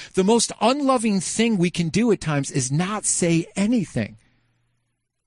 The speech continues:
That's the most unloving thing we could do at many times, is not say anything. The right way to do it is to walk in humility, is to walk in humility. Now, my, my parents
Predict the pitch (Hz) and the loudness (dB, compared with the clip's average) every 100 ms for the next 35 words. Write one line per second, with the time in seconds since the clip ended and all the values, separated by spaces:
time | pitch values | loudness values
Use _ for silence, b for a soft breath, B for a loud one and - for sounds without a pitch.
0 | _ _ _ _ 196 - 285 285 - - | _ _ _ _ -4 -2 0 0 0 -2
1 | 254 254 170 143 - 143 139 - 135 131 | 0 2 2 0 -2 0 0 0 0 2
2 | 131 135 139 120 127 120 120 143 143 - | 2 2 0 0 -2 -2 -2 -2 -2 -2
3 | 139 131 127 127 107 107 B B B B | 0 0 -2 -2 -6 -8 B B B B
4 | - 165 147 240 277 233 156 127 139 135 | 2 2 6 4 4 2 2 2 4 4
5 | 127 135 - 135 131 139 - 135 127 135 | 2 -2 -2 0 2 2 0 -4 -2 0
6 | 123 117 101 98 98 - - 151 135 143 | 2 2 0 -4 -8 -4 -2 0 2 2
7 | - 147 131 139 131 120 107 120 147 143 | 0 -4 -2 0 0 0 0 0 -2 0
8 | 160 156 - 123 147 175 - 170 170 185 | -2 -2 -4 -4 0 0 -2 0 2 0
9 | 180 - | 0 -4